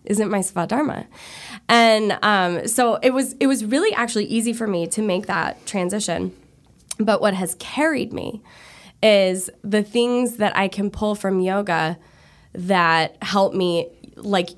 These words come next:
you nailed it on the head, stay resilient, reduce my stress, um, take care of myself on a multidimensional level so that I can, <laughs> like, you know,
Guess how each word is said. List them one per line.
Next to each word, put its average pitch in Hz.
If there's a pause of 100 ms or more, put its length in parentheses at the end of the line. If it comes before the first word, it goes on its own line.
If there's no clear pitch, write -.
you 196
nailed 185
it 175
on 160
the 180
head, 175
stay 196
resilient, 175 (280)
reduce 196
my 175
stress, 175 (400)
um, 170
take 208
care 220
of 240
myself 185
on 180
a 170
multidimensional 170
level 175 (300)
so 202
that 175
I 180
can, 156 (320)
<laughs> -
like, 226 (180)
you 233
know, 175